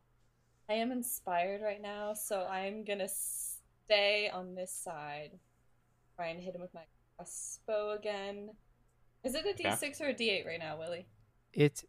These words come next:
Speaker 3: is a
Speaker 2: D eight.
Speaker 3: D eight.
Speaker 1: Okay, those are both pretty good rolls.
Speaker 2: You, you also have advantage because of, um, guiding bolt.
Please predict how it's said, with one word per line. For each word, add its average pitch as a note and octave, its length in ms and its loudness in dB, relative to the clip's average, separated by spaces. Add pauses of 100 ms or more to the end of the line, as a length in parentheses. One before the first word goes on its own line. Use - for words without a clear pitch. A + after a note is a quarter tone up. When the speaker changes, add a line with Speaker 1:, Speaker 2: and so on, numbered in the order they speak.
Speaker 3:
is G#2+ 540 6
a G2 560 -2 (800)
Speaker 2:
D F#2+ 180 -4
eight. G#2 140 -6
Speaker 3:
D B2+ 340 4 (120)
eight. G#2+ 220 2 (760)
Speaker 1:
Okay, G3+ 560 2
those G3 220 -2
are G3 60 -4
both F#3 260 -2 (440)
pretty F3 180 -8
good D#3+ 180 -4
rolls. A#3+ 480 4
Speaker 2:
You, A2 380 6 (680)
you A2 120 4
also B2+ 220 8
have A#2+ 140 6
advantage G2+ 500 2
because F#2 480 0
of, F2+ 500 0 (1800)
um, E2+ 540 -2 (360)
guiding F#2 360 0
bolt. - 260 -12